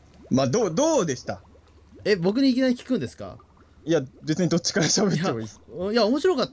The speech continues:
Speaker 2: たですよ、それはもちろん。
Speaker 1: うん。
Speaker 2: ええ。
Speaker 1: いや、
Speaker 2: うん。
Speaker 1: 俺さ、あのー、こう、ちょっとね、ちょっとまず最初に言っといた方がいいのかな、これ。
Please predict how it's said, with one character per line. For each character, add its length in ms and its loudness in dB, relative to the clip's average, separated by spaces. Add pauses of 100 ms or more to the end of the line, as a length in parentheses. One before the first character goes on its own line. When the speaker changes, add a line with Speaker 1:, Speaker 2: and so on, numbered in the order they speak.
Speaker 2:
た 140 -6
で 100 -10
す 80 -12
よ、 80 -6
そ 100 -8
れ 60 -6
は 100 -8
も 140 -8
ち 100 -14
ろ 80 -10
ん。 60 -12
Speaker 1:
う 20 -16
ん。 60 -16
Speaker 2:
え 360 -10 (1120)
え。 120 -2
Speaker 1:
い 20 2
や、 140 4
Speaker 2:
う 60 2
ん。 20 -
Speaker 1:
俺 160 0
さ、 560 0
あ 160 -2
の 100 -6
ー、 1300 -2 (1300)
こ 200 0
う、 100 2
ち 120 0
ょ 20 2
っ 20 0
と 80 -4
ね、 340 2
ち 100 -4
ょ 20 -4
っ 20 -12
と 140 -2
ま 300 0
ず 100 -8
最 140 0
初 100 0
に 60 2
言 100 2
っ 20 -20
と 120 2
い 40 -2
た 80 2
方 80 2
が 60 0
い 40 0
い 20 2
の 100 2
か 80 2
な、 120 0
こ 120 0
れ。 200 0